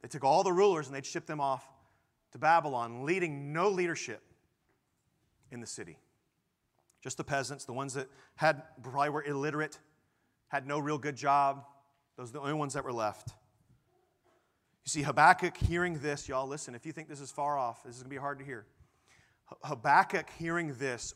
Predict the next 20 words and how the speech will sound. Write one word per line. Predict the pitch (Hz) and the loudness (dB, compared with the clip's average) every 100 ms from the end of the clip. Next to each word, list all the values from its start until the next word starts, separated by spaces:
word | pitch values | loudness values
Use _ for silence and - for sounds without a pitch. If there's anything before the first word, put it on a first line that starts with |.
| 131 | -6
would | 147 | -6
have | 156 120 | -6 -6
been | 151 151 | -6 -4
like | 135 123 - | -2 -4 -6
Americans, | - 127 135 151 180 180 - 127 95 131 - - _ _ _ _ _ - | -12 -10 -8 -2 2 2 -2 -12 -12 -12 -14 -16 _ _ _ _ _ -14
especially | - 175 175 147 | -4 -4 -2 -6
red-blooded | 127 151 175 156 123 147 165 170 139 | -2 0 0 -2 -4 2 4 2 -4
Republican | 135 170 165 175 165 143 | -4 0 0 -2 -6 -10
Americans, | 139 156 185 175 - 117 120 - _ - _ | -6 0 2 2 -2 -12 -12 -16 _ -20 _
Pecan | 160 - 175 196 165 | -12 2 4 4 4
Grove | 170 190 185 | 2 2 0
kind | 170 175 | 0 0
of | 151 | 0
Americans, | 139 156 190 185 - 127 113 - _ - | -4 0 2 2 0 -12 -12 -16 _ -20
hearing | - 175 202 202 165 | -6 0 2 2 4
God's | 170 196 156 | 8 8 8
judgment | 120 139 131 139 147 | 0 -2 -2 -6 -6
on | 151 156 160 | 0 0 6
us | 180 175 147 - - | 8 8 6 -4 -6
going, | 156 151 151 | -2 0 -2